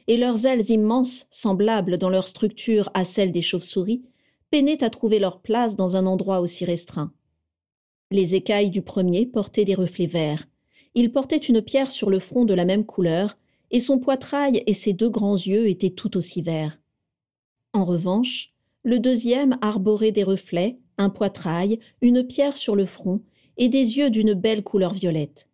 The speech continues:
Ils n'avaient rien en commun avec les reptiles séquestrés et mutilés qui se trouvaient à l'arrière du manoir des Malfoy. Ils étaient en pleine santé, gonflés de vigueur et de puissance. Aussi effrayants fussent-ils,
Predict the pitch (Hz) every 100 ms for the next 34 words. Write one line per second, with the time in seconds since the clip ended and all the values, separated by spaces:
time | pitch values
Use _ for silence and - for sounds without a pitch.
0 | _ _ _ _ _ _ _ _ - 208
1 | 180 180 180 175 196 214 185 - 185 185
2 | 202 196 190 185 196 208 202 - 233 202
3 | 220 202 180 - 226 190 175 185 - 165
4 | 165 190 180 - 180 - 185 196 185 165
5 | 170 185 190 180 175 170 170 165 170 160
6 | 156 - 160 165 185 _ _ _ _ -
7 | _ 233 214 - 302 262 233 254 254 254
8 | 233 - 156 - _ _ - 202 302 -
9 | 285 233 233 226 214 226 240 240 - 233
10 | 226 - 180 - 160 143 - - _ _
11 | _ _ _ _ _ _ _ _ - 208
12 | - - 196 196 - 190 190 180 180 175
13 | - 226 240 190